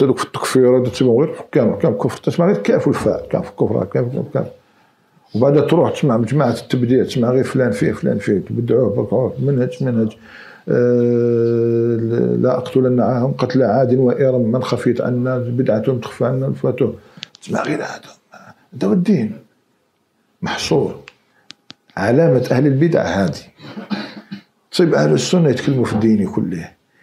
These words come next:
يتكلموا في الفقه، يتكلموا في العقيدة، يتكلموا في الحديث، يتكلموا في التزكية، يتكلموا في التربية، يتكلموا في المصالح العامة. هذا هو الدين يا ودي. الأمة راهي كبيرة، راهي تحتاج منا أمور كبيرة.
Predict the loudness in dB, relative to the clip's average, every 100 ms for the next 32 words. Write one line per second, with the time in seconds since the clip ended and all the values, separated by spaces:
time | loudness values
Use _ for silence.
0 | _ -20 -20 -20 -4 -2 0 -2 -2 -4
1 | -6 -10 -20 _ -8 -6 -6 -6 -8 -10
2 | -10 -8 -10 -14 -14 -14 -8 -6 -4 -4
3 | -2 -2 -4 -10 _ _ -10 -8 -8 -8
4 | -8 -6 -4 -4 -6 -8 -8 -10 -8 -8
5 | -2 -2 -2 -6 -14 _ _ _ _ _
6 | -2 0 2 2 2 0 -2 -2 0 0
7 | 0 -4 -6 -10 -10 -4 0 2 2 4
8 | 4 4 4 2 2 2 0 -4 -14 _
9 | -20 _ _ _ 0 4 4 4 4 2
10 | 2 2 4 2 0 -2 -2 0 2 4
11 | 4 2 2 0 0 -2 -2 -2 -4 -10